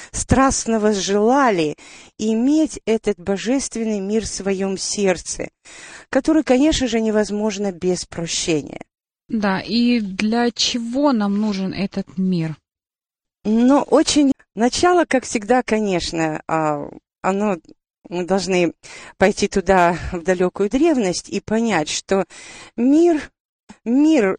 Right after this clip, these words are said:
Speaker 1: человека с Богом был потерян в Эдемском саду через непокорность, через непослушание первых людей. И как это было потеряно, это мирное состояние, этот мир, вы помните, как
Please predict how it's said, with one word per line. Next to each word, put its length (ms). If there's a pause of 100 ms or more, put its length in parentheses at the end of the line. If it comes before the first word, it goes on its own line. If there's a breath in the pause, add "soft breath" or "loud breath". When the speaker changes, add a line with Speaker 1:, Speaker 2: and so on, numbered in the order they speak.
Speaker 1:
человека 800
с 160
Богом 680
был 320
потерян 580
в 60
Эдемском 500
саду 520 (560 loud breath)
через 520
непокорность, 880
через 280
непослушание 1120 (360 loud breath)
первых 440
людей. 520 (920 loud breath)
И 140
как 360 (420)
это 280
было 240
потеряно, 1040
это 300
мирное 460
состояние, 920
этот 420
мир, 260
вы 100
помните, 440
как 260